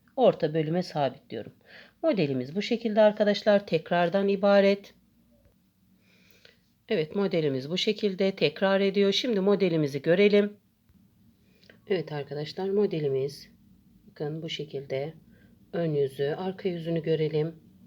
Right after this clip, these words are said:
Modelimizin arka yüzü de bu şekilde. Çok hoş, çok güzel mevsimlik bir battaniye modeli.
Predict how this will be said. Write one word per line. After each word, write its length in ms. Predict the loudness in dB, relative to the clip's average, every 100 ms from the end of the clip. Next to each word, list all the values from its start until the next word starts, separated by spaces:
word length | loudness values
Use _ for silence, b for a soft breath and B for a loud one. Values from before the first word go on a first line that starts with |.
| -20 -20 -20 _ -20 -20 -20 -20 -20 B B -20 -2
Modelimizin 580 | 0 0 -2 -4 -2 -2
arka 380 | -2 -4 -2
yüzü 300 | -4 -2 -4
de 240 | -2 -2 -2
bu 60 |
şekilde. 640 | -8 -8 -6 -6 -4 -4 -4 -12 -20 -20 _ -20 -20 _ _ -20 _ _ _ _ -20 -20 _ _ _ -20 _ B B B B
Çok 260 | -8 -8 -2
hoş, 380 | -2 -2 -6 -10
çok 280 | -10 -8 -8
güzel 400 | 0 2 2 2
mevsimlik 640 | 0 -2 -4 -4 -4 -4
bir 160 | -4
battaniye 540 | -4 -6 -4 -2 0 0
modeli. 520 | 0 0 0 0 -2